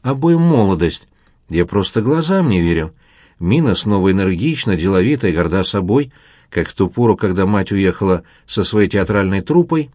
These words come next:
оставив меня у неё на руках. «Это мы», — гаркает деда. «Люсьен», — шипит Мина и толкает его локтем.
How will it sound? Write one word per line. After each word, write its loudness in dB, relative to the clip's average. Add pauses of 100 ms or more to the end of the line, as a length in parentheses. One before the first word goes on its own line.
(240)
оставив -2
меня 0
у -2
неё 0
на 0
руках. -4 (680)
«Это 0
мы», — 0 (720)
гаркает 0
деда. 0 (720)
«Люсьен», — -2 (440)
шипит -2
Мина 2
и -2
толкает -2
его 0
локтем. -2